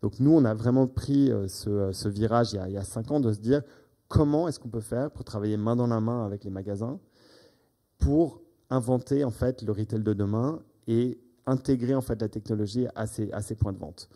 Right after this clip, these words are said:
Euh, et là, tous ces exemples, c'est des investissements qu'on a faits. Donc, euh, le premier en haut à gauche, qui est, euh, InTime,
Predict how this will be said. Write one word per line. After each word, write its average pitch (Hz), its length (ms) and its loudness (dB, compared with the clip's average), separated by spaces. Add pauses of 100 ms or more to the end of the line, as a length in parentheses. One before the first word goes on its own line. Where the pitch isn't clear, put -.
(580)
Euh, 95 520 -4 (120)
et 113 100 -6
là, 160 240 2 (460)
tous - 120 4
ces 131 220 -4
exemples, 127 540 -6
c'est 123 400 0
des 113 180 -4
investissements 120 480 -2
qu'on 123 160 -4
a 104 80 -6
faits. 143 240 -2
Donc, 107 200 -8
euh, 98 160 -2
le 101 80 -6
premier 110 440 -4
en 104 180 -2
haut 104 80 0
à 101 80 -2
gauche, 110 280 -4
qui 95 180 -10
est, 95 60 -6
euh, 92 360 -6
InTime, 107 560 -2